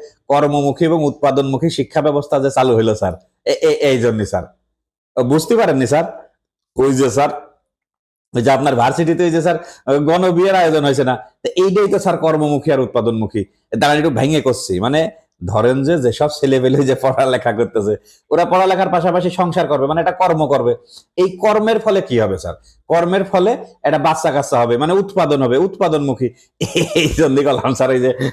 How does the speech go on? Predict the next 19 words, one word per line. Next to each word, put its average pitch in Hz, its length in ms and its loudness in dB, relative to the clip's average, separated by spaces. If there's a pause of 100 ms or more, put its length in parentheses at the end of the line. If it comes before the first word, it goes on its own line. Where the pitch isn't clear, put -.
কর্মমুখী 143 600 2
এবং 175 220 0
উৎপাদনমুখী 120 640 -2
শিক্ষা 107 300 -2
ব্যবস্থা 101 400 -4
চালু 98 200 0
করেছেন 95 320 -2
স্যার, 92 140 -2 (240)
তা 180 120 -2
খুব 208 220 2
ভালো 165 240 4
করেছেন 180 320 0
স্যার। 202 180 0 (300)
স্যার, 110 220 -2
একটা 104 180 -4
জিনিস 123 320 0
জানার 104 300 0
ছিল 92 200 -4
স্যার, 87 180 -4